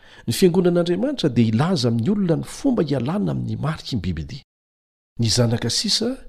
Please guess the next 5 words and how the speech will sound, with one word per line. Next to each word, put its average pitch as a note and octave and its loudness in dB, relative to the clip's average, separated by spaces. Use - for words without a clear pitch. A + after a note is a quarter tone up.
dia F#3 0
hetsika - -2
maneran-tany E3+ -2
hamitana C3 -2
iraka, A2 -8